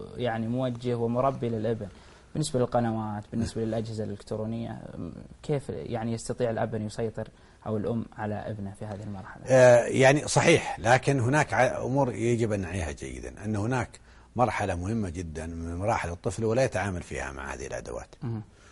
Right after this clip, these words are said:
Speaker 2: و-، وهالمرحلة ال-، الأولى مهمة جدًا في تكوين شخصية الطفل. يعني الإشكال أن، أن مفهوم التربية وبالذات عند يعني كثير من الآباء والأمهات المتدينين
Speaker 1: مهم.
Speaker 2: اللي حريصين على ديانة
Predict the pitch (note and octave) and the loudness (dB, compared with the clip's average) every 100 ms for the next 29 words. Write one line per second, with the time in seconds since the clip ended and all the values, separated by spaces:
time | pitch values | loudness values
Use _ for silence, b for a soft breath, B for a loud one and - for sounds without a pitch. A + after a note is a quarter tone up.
0 | b b b b - - F2 F#2+ G#2 G2+ | b b b b -12 -8 -4 2 6 6
1 | G#2+ G#2 G2 F#2+ G#2+ E3 F3 D3+ C#3+ B2+ | 4 -2 -4 2 4 6 4 4 2 0
2 | G2 F2 - F2 G2+ B2+ A#2 G2+ E2 B2+ | 0 -4 -10 -8 -2 0 0 0 -2 0
3 | C3 A2 B2 A2 - C3 C3 B2 - A#2 | 0 -2 -6 -8 -6 -4 -4 -6 -6 -4
4 | A#2+ B2 b b b G2+ - C3 B2+ F2+ | -4 -6 b b b -12 0 2 2 -2
5 | - F2+ C#2+ - - C#2 - - - - | -8 -8 -8 -12 -14 -14 -18 -20 -20 -20
6 | - F2+ G2+ G2+ G2 - B2 A#2 G2 - | -16 -6 -4 -4 -6 0 6 6 4 -4
7 | - _ - - - _ - - _ - | -20 _ -20 -20 -20 _ -20 -20 _ -20
8 | - G2+ G#2 G2 G#2 G2 F#2 E2 D#2+ F2+ | -8 -4 -4 -4 -6 -6 -8 -10 -10 -6
9 | B2 A2+ F#2 F#2 D2+ E2 C#2+ D2 G2 F2+ | -2 -4 -4 -8 -8 -8 -10 -8 -8 -6
10 | G2 - D#2+ D#2+ C2 - D#2+ D#2 D#2+ - | -6 -8 -10 -10 -10 -10 -10 -10 -12 -12
11 | - F#2 E2 D2+ D2+ D#2+ D#2+ D#2 D2 D#2 | -10 -8 -8 -10 -10 -10 -10 -14 -12 -12
12 | D#2+ - D#2 A#2+ A#2 F2 E2 E2 E2 b | -14 -14 -10 -8 -6 -8 -8 -10 -12 b
13 | b b b D#2 - F2+ - F2 D#2+ D2+ | b b b -10 -8 -8 -8 -10 -8 -8
14 | E2+ D#2+ | -6 -8